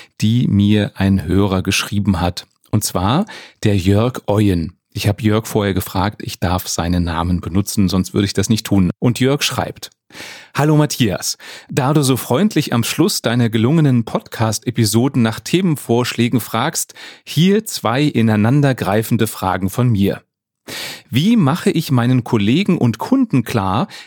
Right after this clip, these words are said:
dass ich A, einen zweiunddreißig Stunden pro Woche Vertrag habe und B, mittwochs Nachmittag wie auch freitags ganztägig in regelmäßigen Fortbildungen aktiv bin?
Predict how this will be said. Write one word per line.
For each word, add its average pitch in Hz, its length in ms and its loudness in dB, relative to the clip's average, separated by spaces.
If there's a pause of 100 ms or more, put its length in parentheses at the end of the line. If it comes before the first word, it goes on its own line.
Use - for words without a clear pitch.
dass 131 200 -2
ich 127 200 -2 (180)
A, 127 360 0 (100)
einen 135 420 2
zweiunddreißig 135 720 0
Stunden 139 460 0
pro 110 240 0
Woche 170 220 0
Vertrag 107 520 -2
habe 110 400 2 (300)
und 127 320 0
B, 180 440 2 (260)
mittwochs 220 680 0
Nachmittag 196 840 0
wie 127 220 2
auch 127 200 0
freitags 135 880 -4
ganztägig 165 840 0 (240)
in 117 160 2
regelmäßigen 127 840 2
Fortbildungen 110 880 0
aktiv - 420 -4
bin? - 240 0